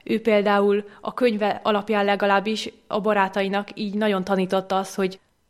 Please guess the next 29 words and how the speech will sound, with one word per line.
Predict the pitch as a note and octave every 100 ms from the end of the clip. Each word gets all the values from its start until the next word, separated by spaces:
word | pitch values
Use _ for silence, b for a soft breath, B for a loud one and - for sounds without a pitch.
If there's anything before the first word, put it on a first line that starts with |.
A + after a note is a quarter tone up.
| _
ne | A3 A#3
járjanak | A3+ G3+ G#3+ G3+ G3+
a |
diszkóba, | F#3+ A#3+ - B3 A#3 A#3
vagy | A3 B3+ B3+
ha | A#3
már | G#3+ G3
diszkóba | G3 G#3 - G#3+ G3+
járnak, | G3 G3 G3
akkor | G3 - G3
ne | G3 G#3+ G#3+
bonyolódjanak | G3+ G3 F#3+ F#3+ F#3+ F#3 A3+
egy | A3
éjszakás | A3 A3 G#3+ G#3 -
kalandokba, | A3 G#3 G3+ G3
és | G#3
ezt | A3+ -
valahogy | G#3+ G#3
úgy | A3+ C#4 -
át | A#3+ A3+
tudta | - A3+ G#3+
adni | G#3+ G#3
nekik, | G#3 B3+ -
hogy | A3 G#3+
ténylegesen | - B3 G#3 G3 A3 G3
hatni | G#3+ G3+ G3
tudott | F#3+ F3+ F3+
rájuk, | G3 F3+ F3+
és | G3+ G3+